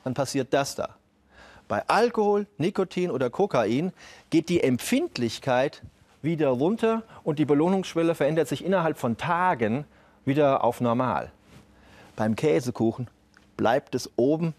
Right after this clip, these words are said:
und nach vierzehn Tagen ist es immer noch oben. Wir wissen nicht, wann und ob es überhaupt wieder runtergeht. Wahrscheinlich schon, aber es dauert viel länger. Die Gründe hierfür,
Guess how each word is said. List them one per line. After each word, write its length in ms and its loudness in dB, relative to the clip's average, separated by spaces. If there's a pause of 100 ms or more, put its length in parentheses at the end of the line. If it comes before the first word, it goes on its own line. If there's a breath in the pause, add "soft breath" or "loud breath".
und 120 -4
nach 140 -4
vierzehn 340 -4
Tagen 340 -2
ist 100 -2
es 80 -6
immer 120 0
noch 140 0
oben. 180 -2
Wir 120 2
wissen 240 2
nicht, 240 -2
wann 420 0
und 140 -4
ob 180 -2
es 100 -4
überhaupt 320 -2
wieder 140 -2
runtergeht. 560 -4 (300 loud breath)
Wahrscheinlich 680 -2
schon, 380 -2
aber 160 0
es 120 -4
dauert 280 0
viel 300 -4
länger. 380 -4 (1080 loud breath)
Die 100 -4
Gründe 320 2
hierfür, 580 4